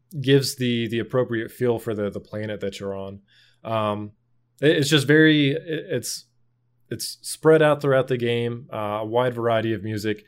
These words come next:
and I believe they said it's coming to Spotify, uh, which I'm really excited for. Um, there's been a lot of tracks that I wanna listen to. I mean, one of the, one of the coolest ones you hear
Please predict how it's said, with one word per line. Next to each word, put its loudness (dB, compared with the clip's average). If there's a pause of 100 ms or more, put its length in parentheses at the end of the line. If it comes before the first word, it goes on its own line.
(300)
and 0
I 0
believe 4
they 6
said 0
it's -2
coming -2
to 0
Spotify, 0
uh, 2
which -2
I'm 0
really 0
excited -2
for. -4 (380)
Um, -8
there's 2
been 4
a 2
lot 4
of 4
tracks -2
that -4
I -2
wanna -2
listen -2
to. -4 (420)
I 0
mean, 4
one 6
of 4
the, 0
one 4
of 2
the 2
coolest 2
ones 0
you -6
hear 0